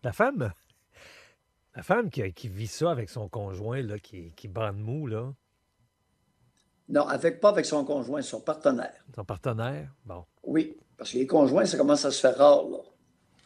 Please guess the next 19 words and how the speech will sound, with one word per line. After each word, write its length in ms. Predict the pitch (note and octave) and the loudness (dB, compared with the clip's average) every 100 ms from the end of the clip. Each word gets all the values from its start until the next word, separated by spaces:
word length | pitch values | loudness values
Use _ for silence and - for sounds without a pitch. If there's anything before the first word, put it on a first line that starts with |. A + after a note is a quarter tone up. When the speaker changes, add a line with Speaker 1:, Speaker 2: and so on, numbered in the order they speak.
| - - - | -18 -16 -14
Speaker 1:
Et 60 | |
son 160 | - A#2 | -12 -8
partenaire, 360 | A#2+ A#2+ G#2+ | -6 -4 0
Speaker 2:
Il 40 | D3 | 4
y 40 | |
a 40 | C3+ | 4
Speaker 1:
comme 60 | |
Speaker 2:
beaucoup 100 | C#3+ | 6
Speaker 1:
tu 40 | - | 4
Speaker 2:
de 40 | |
Speaker 1:
veux, 40 | - | 4
Pierre. 160 | D3+ | 4
Speaker 2:
partenaires, 400 | D#3 D3+ F3 F#3 | 6 10 10 10
mais 120 | D3+ B2 | 6 0
pas 160 | D#3 | -2
beaucoup 220 | C#3+ - | -2 -6
de 80 | - | -8
conjoints. 460 | - C3 A#2+ C3 C3 - | -4 -4 -4 -6 -8 -10
Speaker 1:
Oui. 180 | G#2 | -10